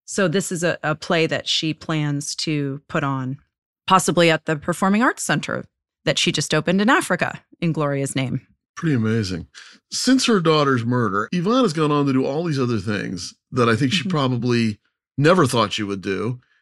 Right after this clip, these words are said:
Speaker 2: and I think probably she wouldn't have done if Gloria were still alive.
Speaker 1: I, I totally agree.
Speaker 2: Midnight Basketball.
Speaker 1: M-, I love
Speaker 2: Um,
Speaker 1: Midnight Basketball. I love it.
Speaker 2: Yeah, who
Speaker 1: It's
Speaker 2: knows how,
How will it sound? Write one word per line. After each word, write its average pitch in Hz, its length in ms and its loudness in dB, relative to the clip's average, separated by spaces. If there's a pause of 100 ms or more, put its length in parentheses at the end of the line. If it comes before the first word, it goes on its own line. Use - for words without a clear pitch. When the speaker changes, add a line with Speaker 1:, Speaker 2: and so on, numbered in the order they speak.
(220)
Speaker 2:
and 147 140 2
I 143 120 4
think 175 300 -2 (480)
probably 185 300 4
she 185 180 2
wouldn't 170 380 2
have 101 140 0
done 92 340 -6 (520)
if 127 140 -4
Gloria 123 340 2
were 107 100 2
still 78 240 -6
alive. 57 240 -6
Speaker 1:
I, 175 320 0
I 185 120 2
totally 196 380 0
agree. 160 460 -4 (160)
Speaker 2:
Midnight 160 480 4
Basketball. 135 760 -2 (140)
Speaker 1:
M-, 196 220 2
I 202 180 4
love 185 220 2
Speaker 2:
Um, 117 100 2
Speaker 1:
Midnight 113 300 0
Basketball. 147 680 -6 (320)
I 165 60 0
love 160 240 2
it. 143 180 0
Speaker 2:
Yeah, 160 120 0
who 120 140 0
Speaker 1:
It's 165 40 4
Speaker 2:
knows 160 240 4
how, - 200 0